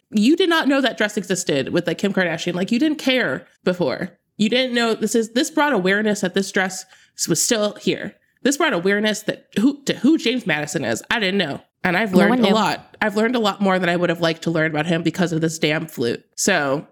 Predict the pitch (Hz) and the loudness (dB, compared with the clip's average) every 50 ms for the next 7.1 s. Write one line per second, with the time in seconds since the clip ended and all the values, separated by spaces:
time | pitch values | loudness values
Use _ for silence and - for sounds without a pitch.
0 | _ _ _ _ - 254 262 254 320 339 339 339 302 320 339 320 330 302 311 311 | _ _ _ _ 2 2 4 6 6 6 6 6 6 4 4 4 4 4 4 4
1 | - 294 285 269 - 294 285 269 277 269 277 262 247 - 285 262 269 269 262 - | 4 2 2 2 2 2 4 4 4 4 4 2 2 4 4 4 4 4 2 2
2 | 254 240 - 220 226 226 - 240 214 202 190 190 190 190 - - 208 196 - 202 | 2 2 4 2 2 2 2 2 2 2 2 2 0 0 0 0 -2 0 0 0
3 | - - 196 196 185 170 208 - - 190 190 - 190 180 185 - 180 175 175 170 | 2 2 2 2 2 2 0 0 0 0 2 2 2 2 2 2 2 2 2 2
4 | 175 170 - - - - - - - - - - - - - - _ _ _ - | 0 0 0 0 -2 -4 -4 -4 -6 -4 -4 -4 -4 -6 -8 -10 _ _ _ -2
5 | - 240 220 156 - 185 - 240 254 254 254 226 254 254 247 233 208 - 214 208 | 2 2 2 2 0 -2 0 0 2 2 2 2 2 0 0 -2 -2 -2 -2 0
6 | 202 190 196 190 - - 185 - 196 190 180 165 170 175 180 160 160 156 151 151 | 0 0 0 0 -2 -2 -2 -2 0 0 0 0 -2 -2 0 0 0 0 0 -2
7 | - - | -8 -16